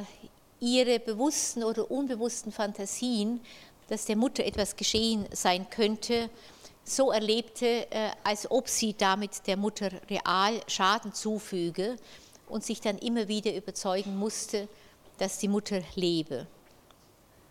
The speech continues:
Nochmals, äh, ein Zitat von Freud. „Ein andermal hatte ich“, so schreibt Freud, Gelegenheit, tiefe Einblicke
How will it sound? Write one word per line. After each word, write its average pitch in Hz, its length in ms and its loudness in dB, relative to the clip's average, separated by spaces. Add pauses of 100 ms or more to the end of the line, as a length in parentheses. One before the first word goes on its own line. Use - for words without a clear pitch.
(1900)
Nochmals, 294 720 2 (120)
äh, 233 200 -2
ein 220 180 -2
Zitat 214 420 -2
von 196 180 -6
Freud. 190 520 0 (1900)
„Ein 233 160 2
andermal 277 600 4 (120)
hatte 247 240 0
ich“, - 280 -2
so 254 120 0
schreibt 226 260 0
Freud, 220 380 2
Gelegenheit, 220 800 0
tiefe - 380 0
Einblicke 220 760 0